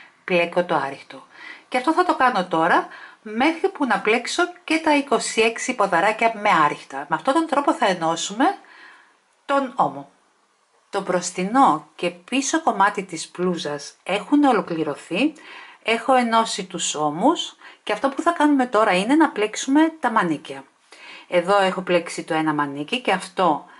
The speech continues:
με το σχέδιο του ανανά, δηλαδή τους δέκα γύρους, τους οποίους πλέξαμε και εδώ κάτω. Θα πλέξουμε κανονικά τους δέκα γύρους του σχεδίου μας.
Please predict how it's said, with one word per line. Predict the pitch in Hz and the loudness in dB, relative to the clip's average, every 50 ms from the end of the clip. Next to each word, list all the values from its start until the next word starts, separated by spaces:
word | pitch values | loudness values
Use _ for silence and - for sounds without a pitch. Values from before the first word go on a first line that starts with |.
| - - _ _ | -20 -20 _ _
με | 185 180 175 180 180 180 | -12 -8 -4 -2 -2 -2
το | 180 180 | -2 -2
σχέδιο | 180 - - 196 190 185 175 180 165 156 156 | -4 -2 0 0 0 0 0 -2 -2 -2 -4
του | 156 _ - 170 165 | -6 _ -2 0 2
ανανά, | 151 147 143 139 135 139 175 226 294 330 - - - _ - - - - - - _ _ | 2 0 -2 -4 -2 2 2 4 4 2 0 -6 -18 _ -20 -20 -20 -20 -20 -20 _ _
δηλαδή | - 196 185 190 196 190 185 180 175 185 214 240 294 359 359 - _ _ _ _ _ _ _ _ _ | -18 -6 -4 -2 0 2 2 0 0 0 0 0 0 0 -2 -6 _ _ _ _ _ _ _ _ _
τους | - 214 190 - - - | -10 -10 -8 -8 -10 -10
δέκα | - 202 185 180 208 254 269 269 294 | -10 -10 -6 -2 -2 -2 0 2 2
γύρους, | 302 277 208 180 190 190 190 196 220 285 359 359 - - - - _ _ _ _ _ _ _ _ | 2 2 2 -2 -2 0 0 2 4 2 2 2 0 -6 -10 -14 _ _ _ _ _ _ _ _
τους | - 240 233 - | -8 -4 -2 -2
οποίους | 240 247 - 269 285 277 277 | -2 0 0 -2 -2 -2 -2
πλέξαμε | - 226 220 220 226 - 240 233 226 233 226 226 226 - _ _ | -2 -2 -2 -2 -2 -4 -4 -2 -2 -2 -4 -4 -6 -12 _ _
και | - - 233 | -10 -10 -6
εδώ | 214 214 - | -4 -4 -6
κάτω. | - 139 135 - 131 131 - - _ _ _ _ _ _ _ _ _ _ _ _ _ - - - - - - - - - - - _ | -6 -10 -14 -14 -18 -20 -20 -20 _ _ _ _ _ _ _ _ _ _ _ _ _ -20 -20 -20 -20 -18 -18 -20 -20 -20 -20 -20 _
Θα | - 247 233 - | -4 -2 -2 0
πλέξουμε | 233 233 220 196 180 - - - 170 165 160 156 156 156 156 - _ _ _ _ | 0 -2 -2 -2 -4 -6 -6 -6 -6 -4 -4 -4 -4 -4 -8 -12 _ _ _ _
κανονικά | - 190 190 185 185 180 180 175 180 190 175 170 170 | -2 0 0 2 0 0 0 -2 -2 0 0 0 -2
τους | - 160 156 - - - - | -4 -8 -8 -8 -8 -10 -10
δέκα | 165 151 165 196 214 - 208 | -10 -2 -2 -2 0 2 0
γύρους | 180 165 156 175 185 170 156 147 - - - - | 0 0 -2 -2 -2 -2 -2 -4 -6 -10 -16 -16
του | - 165 | -16 -12
σχεδίου | 151 - - - 147 143 - 156 147 143 139 | -10 -10 -6 -6 -6 -6 -6 -6 -8 -6 -2
μας. | 165 226 311 392 381 - - | 0 2 2 2 0 -6 -12